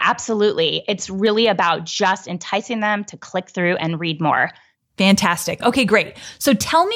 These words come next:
Speaker 2: about the body of the email. Now that we've got that subject line dialed in, the body of the email, I know it's gotta be crucial, especially those first few sentences.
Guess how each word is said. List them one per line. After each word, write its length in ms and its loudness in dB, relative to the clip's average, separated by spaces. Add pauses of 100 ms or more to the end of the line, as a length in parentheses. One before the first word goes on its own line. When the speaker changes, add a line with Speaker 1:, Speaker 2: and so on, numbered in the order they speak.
(120)
Speaker 2:
about 300 2
the 60 2
body 360 4
of 60 4
the 140 -4
email. 280 0
Now 160 2
that 160 2
we've 160 -2
got 240 0
that 240 0
subject 420 0
line 300 4
dialed 420 4
in, 380 2 (320)
the 80 4
body 360 4
of 60 4
the 160 -2
email, 380 4
I 120 2
know 520 6
it's 180 -2
gotta 240 0
be 380 -2
crucial, 720 2
especially 520 2
those 260 4
first 340 2
few 180 0
sentences. 760 -2